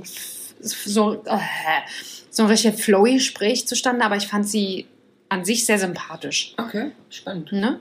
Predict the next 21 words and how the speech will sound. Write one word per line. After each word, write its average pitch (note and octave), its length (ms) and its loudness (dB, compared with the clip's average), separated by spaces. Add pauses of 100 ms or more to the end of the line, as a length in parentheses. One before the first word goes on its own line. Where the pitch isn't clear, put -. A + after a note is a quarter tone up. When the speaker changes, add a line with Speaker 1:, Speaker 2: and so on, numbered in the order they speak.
(120)
Speaker 1:
Spannend. A#3+ 500 4 (240)
Oh, A3+ 180 0 (100)
das - 140 -12
ist - 120 -10
spannend. - 680 -8 (160)
Speaker 2:
Also D3+ 140 0
ich, D3 140 -2 (280)
ich F3 160 -2
find G#3 500 0
sie E3+ 180 0
immer C#4 580 2 (580)
einfach F3 280 -2
bloß F#3+ 220 -2
extremst - 1200 0 (520)
Speaker 1:
Kontrolliert. F3 680 -2
Speaker 2:
kontrolliert, F3 720 2
Speaker 1:
Ja. G3 200 4
Speaker 2:
bewusst - 380 2
und G3 140 0
professionell. F3 640 0
Speaker 1:
Ja, G3 200 0